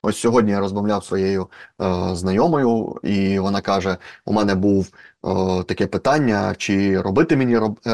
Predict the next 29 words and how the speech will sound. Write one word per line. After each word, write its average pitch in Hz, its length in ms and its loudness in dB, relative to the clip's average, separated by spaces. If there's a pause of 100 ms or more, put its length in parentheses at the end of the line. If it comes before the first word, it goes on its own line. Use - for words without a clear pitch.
(120)
е, 104 120 -2
ремонт 117 400 2
на 107 80 0
кухні, 104 400 -2
чи 117 160 0
не 117 120 2
робити. 95 440 -4 (1080)
Тому 113 200 2
що 104 140 -2
раптом 127 320 0
прилетить. 107 540 -2
Прилетить 113 400 0
може 110 180 0
в 101 40 0
будь-який 107 240 2
момент". 98 440 0 (440)
Ось. 95 440 -2
І 110 420 4 (360)
довго 117 420 2
думала, 110 360 2
думала, 135 360 2
і 107 40 0
потім 110 280 -4
каже: 101 260 -6
"Знаєш, 123 420 0
все-таки - 360 -4
прийняла 107 400 2
рішення, 117 500 2
е, - 0 -